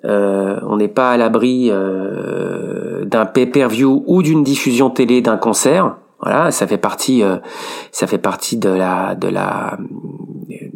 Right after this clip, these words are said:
du truc en fait. Sous, euh, en, en, en deux mille douze,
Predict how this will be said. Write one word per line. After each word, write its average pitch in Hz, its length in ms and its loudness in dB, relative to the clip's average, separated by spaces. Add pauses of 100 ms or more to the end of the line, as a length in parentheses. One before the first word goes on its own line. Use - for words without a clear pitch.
(340)
du 107 280 -2
truc 190 300 2
en 104 60 4
fait. 104 200 0
Sous, 104 280 -2 (400)
euh, 95 360 0
en, 101 60 0
en, 104 480 2
en 110 60 2
deux 107 140 2
mille 104 280 2
douze, 143 400 2